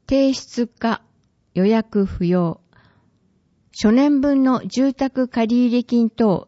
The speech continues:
特別控除がある申告と、相続税、消費税、贈与税など所得税以外の申告を除く。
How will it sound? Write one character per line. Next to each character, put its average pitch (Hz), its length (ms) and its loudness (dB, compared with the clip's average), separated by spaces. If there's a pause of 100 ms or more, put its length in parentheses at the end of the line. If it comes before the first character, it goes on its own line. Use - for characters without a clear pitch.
(140)
特 262 280 -2
別 262 340 -2
控 254 320 2
除 196 160 0
が 165 280 -2
あ 214 120 -2
る 185 160 0
申 180 280 -2
告 - 280 -4
と、 170 240 -2 (760)
相 277 260 0
続 277 260 -2
税、 208 320 0
消 220 240 0
費 226 160 0
税、 170 420 -4
贈 262 300 0
与 262 160 2
税 196 280 0
な 190 180 0
ど 170 220 -2 (360)
所 202 180 0
得 269 400 -2
税 208 340 0
以 262 160 0
外 277 240 2
の 180 220 0
申 190 320 -2
告 175 380 -4
を 180 100 -6 (100)
除 151 340 -2
く。 - 160 -20